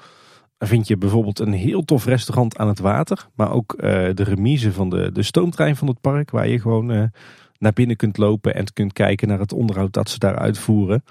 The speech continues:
Eh, een hele toffe hangar met een, eh, een vlie-, een watervliegtuig. En een, eh, ja, eigenlijk een, een Siberisch dorpje. En in dat dorpje zitten zowel, eh, restaurants als, eh, dierenverblijven als verblijfsaccommodatie, eh, verwerkt.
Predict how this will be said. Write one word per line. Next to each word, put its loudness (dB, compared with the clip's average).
Eh, 0
een -2
hele 2
toffe 0
hangar 0
met -2
een, 0
eh, 2
een 0
vlie-, 0
een -2
watervliegtuig. 0
En 2
een, 0
eh, 2
ja, 0
eigenlijk 0
een, 2
een 0
Siberisch 0
dorpje. 2
En 0
in 0
dat 2
dorpje 2
zitten -2
zowel, 2
eh, 0
restaurants 0
als, -2
eh, 2
dierenverblijven 0
als -2
verblijfsaccommodatie, -2
eh, -2
verwerkt. -2